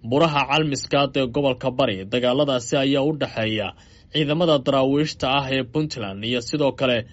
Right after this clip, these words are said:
kooxda Daacish. Dagaaladaasi ayaa la sheegay in lagu dilo xubno badan oo ka mid ah ajaanib Daacish ka barbar dagaalamaysay oo ku sugan dhulkaasi buuraleyda ah.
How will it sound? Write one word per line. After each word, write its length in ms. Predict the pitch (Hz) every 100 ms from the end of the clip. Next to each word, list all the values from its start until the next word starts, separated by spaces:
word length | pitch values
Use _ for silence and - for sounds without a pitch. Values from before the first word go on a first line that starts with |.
| - - - - 101
kooxda 360 | 143 143 143 117
Daacish. 480 | 139 139 113 107 - - - - -
Dagaaladaasi 680 | 117 123 123 127 143 127 - 139
ayaa 280 | 135 147 127
la 100 | 120
sheegay 420 | - 123 117 107 95 - -
in 140 | 147 165
lagu 200 | 143 151
dilo 220 | 143 143
xubno 320 | - 135 135 151
badan 320 | 143 139 135
oo 180 | 127 127
ka 180 | 139 143
mid 180 | 117
ah 180 | 101 92 - - - - - -
ajaanib 520 | 127 120 135 123 147 143 -
Daacish 480 | 131 143 156 131 - -
ka 120 | 147
barbar 320 | 135 127 -
dagaalamaysay 840 | 120 127 127 135 127 117 - 120 110 - - -
oo 160 | 131 127
ku 160 | 120 160
sugan 400 | - 143 131 127 117
dhulkaasi 520 | - 139 127 120 120 123
buuraleyda 600 | 123 123 131 117 104 104
ah. 160 | 101